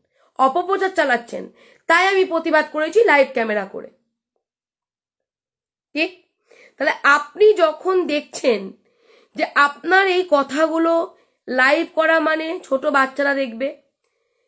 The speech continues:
ছোটরাও লাইভ দেখে, ছোটরা কিন্তু আপনার লাইভ দেখার প্রতি ইন্টারেস্টটা বেশি দেখাবে। অনেকজন সিনিয়র মানুষ আপনার লাইভটাকে অ্যাভয়েড করবে।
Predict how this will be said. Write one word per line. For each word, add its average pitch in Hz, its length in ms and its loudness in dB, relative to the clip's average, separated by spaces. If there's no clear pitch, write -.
ছোটরাও 277 360 -2
লাইভ 262 280 -2
দেখে, 240 320 -8
ছোটরা 277 300 -4
কিন্তু 262 280 -8
আপনার 269 380 -2
লাইভ 240 320 -2
দেখার 247 240 -4
প্রতি 220 340 -6
ইন্টারেস্টটা 240 500 -6
বেশি 240 260 -8
দেখাবে। 180 420 -16
অনেকজন 370 440 2
সিনিয়র 339 400 0
মানুষ 349 320 2
আপনার 320 340 -4
লাইভটাকে 277 500 -2
অ্যাভয়েড 233 440 0
করবে। 190 280 -10